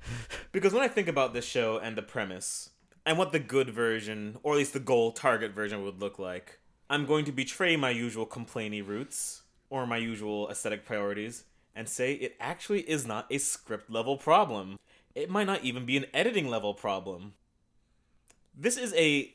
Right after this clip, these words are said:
Speaker 2: Clamp Fusion property. These people who have basically slid by, either coasted by, or artisanally benefited from, just style all along, and everything looks and feels wooden. This should be essentially a glitzy rock concert of a show,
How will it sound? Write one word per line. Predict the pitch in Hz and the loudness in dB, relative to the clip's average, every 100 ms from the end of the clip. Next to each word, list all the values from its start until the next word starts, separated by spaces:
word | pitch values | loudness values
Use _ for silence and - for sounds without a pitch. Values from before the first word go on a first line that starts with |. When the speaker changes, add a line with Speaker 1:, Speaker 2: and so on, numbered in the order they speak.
| - | -6
Speaker 2:
Clamp | - 160 139 127 | -2 2 2 2
Fusion | - 135 117 110 | 0 -2 -2 -4
property. | - 110 - 98 90 95 - _ _ _ _ _ _ _ | 0 0 0 -4 -8 -10 -16 _ _ _ _ _ _ _
These | 170 160 | -8 -6
people | 254 220 | -2 2
who | 202 | 6
have | 170 143 | 6 6
basically | 156 147 147 131 120 - | 2 2 0 -2 -2 0
slid | - - 185 165 | 0 2 2 2
by, | 147 139 123 123 - - _ - | 4 6 6 2 0 -14 _ 0
either | 156 151 | 2 2
coasted | - 190 175 180 | 2 2 2 2
by, | 160 160 156 143 | 4 6 8 6
or | 123 123 117 113 107 107 - - | 4 4 4 4 2 -2 -10 -4
artisanally | 127 - 147 123 | -2 0 0 2
benefited | 120 113 - 113 | 2 0 -2 -4
from, | 107 107 | -2 -2
just | 120 - - | -2 -4 -8
style | - - - 165 147 143 135 139 | 0 2 4 6 6 6 4 4
all | 127 120 | 2 4
along, | 117 104 95 110 | 2 0 -2 -4
and | 156 | -4
everything | 185 208 190 139 123 | -2 0 0 0 2
looks | 139 139 - | 2 2 0
and | 135 127 | 0 -4
feels | - 131 120 113 104 | -4 -4 -2 -4 -6
wooden. | 113 113 98 90 98 - - - | -2 -2 -2 -6 -12 -16 -20 -4
This | 143 277 | 0 2
should | 330 190 | 0 0
be | 226 226 | 2 2
essentially | 220 165 175 165 170 156 | 2 0 0 0 0 4
a | 135 123 | 2 2
glitzy | 139 143 143 - 127 | 4 4 4 2 2
rock | 113 107 - | 2 0 0
concert | - 110 104 107 113 | -4 -6 -6 -8 -6
of | 107 | -4
a | 98 | -4
show, | - 120 95 87 82 | 0 0 0 -2 -8